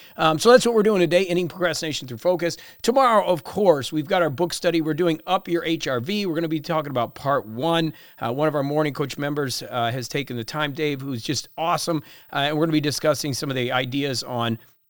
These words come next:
the internal ideas in H R V and why we wanna keep that going and how, how that, that, that indicator, that North Star indicator of your health is really important to track. And if you are tracking it, how can we start to, to elevate that average,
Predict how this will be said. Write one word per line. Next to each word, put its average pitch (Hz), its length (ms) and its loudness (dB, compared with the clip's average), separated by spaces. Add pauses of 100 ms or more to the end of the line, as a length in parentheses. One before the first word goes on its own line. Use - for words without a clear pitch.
the 147 80 0
internal 190 600 0
ideas 175 420 -2
in 175 100 -2
H 185 200 -4
R 180 120 0
V 170 300 -2
and 120 100 -2
why 135 160 0
we 160 120 0
wanna 143 200 -2
keep - 300 -8
that 135 240 -4
going 147 300 -4
and 113 120 -4
how, 135 140 -6
how 151 220 -6
that, 143 240 -6 (160)
that, 127 320 -10
that 120 240 -10
indicator, 160 500 -4
that 107 140 -6
North 160 260 -2
Star 143 300 -4
indicator 135 400 -4
of 113 80 -6
your 110 80 -2
health 123 260 0
is 113 180 -6 (380)
really 190 200 4
important 143 380 2
to - 60 -8
track. 143 260 0
And 131 60 -4
if 113 100 -4
you 160 120 0
are 165 100 4
tracking 131 340 -2
it, 113 60 -6
how 123 220 -6
can 143 180 -6
we 131 100 -2
start 135 340 -2
to, 123 180 -4 (340)
to 135 160 -4
elevate 139 360 -2
that - 200 -16
average, 117 560 -4